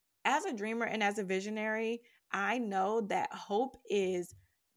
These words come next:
fuel for the things that we want to accomplish. Um, and so when you're thinking, like, "I'll never get out of debt"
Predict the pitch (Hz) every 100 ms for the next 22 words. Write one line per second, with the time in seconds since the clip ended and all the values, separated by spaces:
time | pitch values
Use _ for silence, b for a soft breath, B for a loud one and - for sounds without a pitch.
0 | - - 220 262 233 180 185 - 240 208
1 | 202 185 - _ _ _ 196 233 233 208
2 | 208 185 208 180 185 180 226 - - 185
3 | 180 220 247 269 - b b b 202 220
4 | 202 - 233 240 220 208 214 220 233 233
5 | 226 214 202 - 208 196 185 196 190 180
6 | 180 175 202